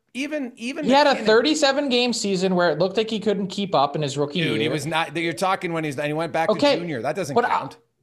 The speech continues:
Speaker 2: okay, then what did he do the next year? He did exactly what Brady did when he was the same age. Like, why are you saying for him that it's possible, but for Brady it's not?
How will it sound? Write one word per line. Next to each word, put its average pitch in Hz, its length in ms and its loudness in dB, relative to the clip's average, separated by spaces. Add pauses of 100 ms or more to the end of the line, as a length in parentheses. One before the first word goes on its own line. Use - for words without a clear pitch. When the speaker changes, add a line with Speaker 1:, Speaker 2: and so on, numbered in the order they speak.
Speaker 2:
okay, 208 480 -2 (120)
then 185 280 2
what 220 160 4
did 233 100 -2
he 240 120 2
do 247 180 2
the 247 100 2
next 294 320 -2
year? 107 320 -4 (640)
He 190 160 0
did 226 180 2
exactly 233 540 2
what 262 180 2
Brady 165 380 2
did 147 420 0
when 175 140 2
he 175 160 0
was 202 180 2
the 208 100 0
same 233 320 0
age. 269 540 -4 (260)
Like, 220 140 4
why 226 360 4
are 330 60 2
you 277 220 4
saying 269 380 2
for 214 180 2
him 262 360 2
that 226 120 4
it's 202 140 -6
possible, 214 480 2
but 185 260 2
for 185 100 2
Brady 202 400 2
it's 175 160 -4
not? 185 380 -2